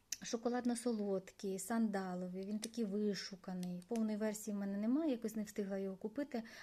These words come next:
але пару десяточок маю. Дуже полюбляю його. Він такий, знаєте,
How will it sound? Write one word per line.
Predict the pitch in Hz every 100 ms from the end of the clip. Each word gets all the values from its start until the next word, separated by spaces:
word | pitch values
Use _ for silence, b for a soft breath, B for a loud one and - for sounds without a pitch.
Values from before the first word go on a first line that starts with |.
| B
але | 277 302
пару | 254 247
десяточок | 214 220 220 226 - 202
маю. | 190 180 180 180
Дуже | 202 202 196
полюбляю | 196 185 190 226 285 285 254
його. | 240 220 214 214 B B B B B B B B - 302
Він | 277
такий, | 233 240 233
знаєте, | 226 226 226 226 190 185